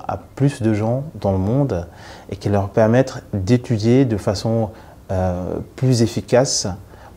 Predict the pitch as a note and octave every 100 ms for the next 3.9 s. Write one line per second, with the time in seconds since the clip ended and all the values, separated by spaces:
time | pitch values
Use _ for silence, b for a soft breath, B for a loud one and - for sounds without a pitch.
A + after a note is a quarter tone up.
0 | - G2 G2 G2 A2 - A2+ - D3+ D3
1 | - G#2+ G#2 A#2 - - G#2 G#2 G2 -
2 | A2 - - - - G#2+ - G#2+ G2+ A2+
3 | - A2 G2+ G#2 G2 F#2+ A#2+ C3+